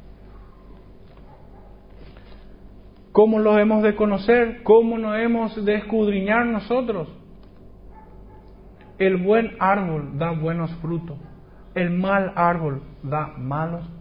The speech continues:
frutos. Un texto más Juan siete,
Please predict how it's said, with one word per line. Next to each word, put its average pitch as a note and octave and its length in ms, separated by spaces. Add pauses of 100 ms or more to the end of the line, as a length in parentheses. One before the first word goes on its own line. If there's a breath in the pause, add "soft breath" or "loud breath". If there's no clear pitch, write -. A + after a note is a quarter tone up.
frutos. D3+ 380 (3500 loud breath)
Un G3+ 160
texto G3+ 320
más G3+ 400 (420)
Juan A3 560 (400)
siete, A#3 560